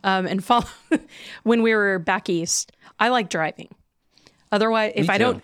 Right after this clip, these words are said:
Speaker 1: if I don't drive, I get car sick. Like, even if I'm in the passenger seat.
Speaker 2: Me too.
Speaker 1: So, and my husband's, I, he's cool with it. He, like, he's, he's cool with me driving.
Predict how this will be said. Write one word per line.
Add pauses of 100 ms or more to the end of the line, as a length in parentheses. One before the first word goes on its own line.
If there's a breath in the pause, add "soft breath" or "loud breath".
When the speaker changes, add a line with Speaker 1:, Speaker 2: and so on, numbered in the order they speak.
(120)
Speaker 1:
if
I
don't
drive,
I
get
car
sick. (100)
Like,
even
if
I'm
in
the
passenger
seat. (160)
Speaker 2:
Me
too.
Speaker 1:
So,
and
my
husband's,
I,
he's
cool
with
it.
He,
like,
he's,
he's
cool
with
me
driving.